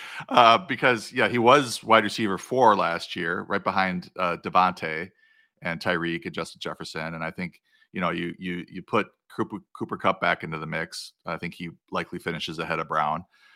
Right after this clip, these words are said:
So, you know, you're looking at maybe a ceiling of, of wide receiver five for Brown. And so I think wide receiver eight is a good, is a pretty good ranking. Um,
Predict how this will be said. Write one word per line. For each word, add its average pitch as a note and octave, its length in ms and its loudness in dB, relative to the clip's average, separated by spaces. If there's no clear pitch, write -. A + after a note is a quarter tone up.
So, - 100 -2
you C#3+ 300 0
know, G#2 180 8
you're G#2+ 160 2
looking B2+ 240 2
at F#2+ 200 2
maybe G#2 280 2
a F#2 60 -2
ceiling G2+ 360 0
of, E2+ 200 -6
of D#2+ 240 -8
wide F#2 140 2
receiver E2+ 320 -8
five F#2 440 4
for E2 100 -6
Brown. D2+ 400 -4
And E2+ 160 -8
so F2 100 -4
I E2+ 60 0
think G2 220 -4
wide F2 140 0
receiver E2+ 340 -6
eight E2+ 200 -2
is E2+ 140 -8
a E2+ 80 -8
good, E2+ 300 -8
is E2+ 160 -12
a D#2+ 100 -10
pretty E2+ 180 -6
good D#2+ 200 -8
ranking. E2+ 500 -6
Um, E2+ 400 4